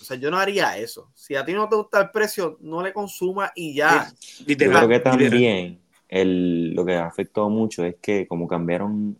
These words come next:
Speaker 3: el orden, ¿verdad? Que bajaron, que los jangueos cerraban más temprano los negocios en
Speaker 1: Ah,
Speaker 3: el
Speaker 1: el
Speaker 3: área
Speaker 1: código, el
Speaker 3: metro.
Speaker 1: código de orden
Speaker 3: So, yo
Speaker 1: público.
Speaker 3: pienso, ellos han tenido un montón de pérdidas, eh, a raíz de, de ese cambio. So, como que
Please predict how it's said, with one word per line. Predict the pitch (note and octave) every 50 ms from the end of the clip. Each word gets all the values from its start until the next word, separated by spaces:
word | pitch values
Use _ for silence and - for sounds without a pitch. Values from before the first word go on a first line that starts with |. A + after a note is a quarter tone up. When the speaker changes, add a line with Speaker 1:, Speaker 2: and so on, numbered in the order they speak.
| _
Speaker 3:
el | - F2 E2+ F2+
orden, | F2+ F2+ F#2 G#2 G#2+ G#2+ A2 A2 A2 G2+
¿verdad? | F2+ F#2 F#2+ G2+
Que | G#2+ G#2+
bajaron, | F#2+ F2 E2+ F2 F2 G2 G2+ G2+ F#2+ G2 _ -
que | - F#2
los | F2 F2 F2
jangueos | F2 F2 E2+ E2+ E2+ F2+ F#2+ G2 G2+ - - - - _ _ -
cerraban | - - G#2 F#2+ - F2 E2+ F2+ F#2+
más | G2+ G2+ -
temprano | - F#2+ F#2 G#2 G2 G2 G2+ G2 G2
los | G2
negocios | G2+ G2 F#2+ G2 G2+ G2 - F#2+ F2+ E2 _ -
en | - F2
Speaker 1:
Ah, | D3 C#3+
Speaker 3:
el | C#3
Speaker 1:
el | E2+
Speaker 3:
área | E2 D3
Speaker 1:
código, | D3 C#3+ D3 C#3+ C3+ B2
el | F#2+
Speaker 3:
metro. | F#2 - F2+
Speaker 1:
código | C#3+ C#3+ C#3+ C#3+ C#3+ C#3+ C#3+
de | C#3 C#3 C#3
orden | C#3 C#3 C3+ C#3 C3
Speaker 3:
So, | -
yo | F#2+ G2 F#2+
Speaker 1:
público. |
Speaker 3:
pienso, | G#2+ A2+ B2 A#2 -
ellos | F#2+ G2 F#2+ G2+
han | G#2+ A#2 -
tenido | B2 A2+ G#2+ G#2+
un | A2+ A#2
montón | A2+ G#2+ G2 - G2+ G2 G#2 G#2+
de | G#2+ F#2+
pérdidas, | E2 D2+ D#2+ F#2 G2 G#2 F#2 D#2+ D#2 _ _ _ _ _ _ _ _ _ _ _ _ _
eh, | - F#2+ F#2 F2+ E2+ -
a | D#2+ F2 F2 F2+
raíz | F#2 F2+ F2 E2 E2 E2+ E2 E2
de, | F#2+ F#2 F2 E2+ F2 - -
de | E2+ F2 F2 F2
ese | E2+ - G#2 F#2
cambio. | F#2+ F#2+ G#2+ A#2 A2 F#2+ F2 E2+ E2+ - A2 A#2+ -
So, | - - F#2 F2+ E2+ E2+
como | F2+ F2 F2 E2+
que | F2 F2 E2+ E2 E2 D#2+